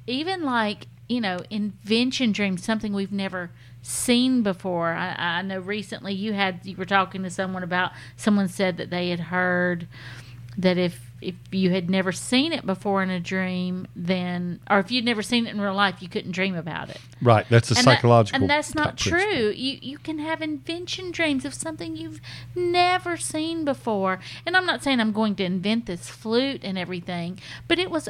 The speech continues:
Speaker 1: otherworldly, but it was amazing. And we don't have that in existence, you know.
Speaker 2: We don't, but that's really cool because then you have to ask yourself, not what do I do with it in real life, but what was going on with it in the dream?
Speaker 1: Mm-hmm.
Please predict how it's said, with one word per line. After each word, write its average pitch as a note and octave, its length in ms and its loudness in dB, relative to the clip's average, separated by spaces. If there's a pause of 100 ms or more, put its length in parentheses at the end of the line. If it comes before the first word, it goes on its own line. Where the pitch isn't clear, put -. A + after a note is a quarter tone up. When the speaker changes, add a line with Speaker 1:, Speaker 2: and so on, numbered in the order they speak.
Speaker 1:
otherworldly, A3 1040 2
but G#3 120 -2
it A#3 100 -4
was G3+ 160 -6
amazing. G3+ 720 -2
And F3 120 -4
we A3 80 0
don't G4 220 -4
have F3+ 220 0
that E3 380 2
in G#3 160 -4
existence, F3+ 760 -8
you B3+ 80 -6
know. G#3+ 140 2
Speaker 2:
We G#3+ 100 10
don't, A3+ 340 8
but D#3+ 140 6
that's G3 260 8
really D#3+ 240 12
cool A3 420 10
because D3 400 8
then G#3 180 8
you A#3+ 120 12
have F#3 240 10
to - 220 0
ask D3 260 6
yourself, C3 380 8
not F3+ 260 8
what G3 200 8
do E3+ 120 10
I D#3 100 12
do C#3+ 240 12
with C3+ 160 12
it A#2+ 100 6
in A#2+ 100 10
real A#2+ 160 12
life, E3+ 360 8
but C3+ 220 0
what G3 120 6
was G#3 160 4
going F3+ 300 10
on F3 200 10
with F3+ 140 8
it F#3+ 40 4
in F3+ 100 0
the F#3 60 6
dream? G3 460 8
Speaker 1:
Mm-hmm. G#3+ 300 2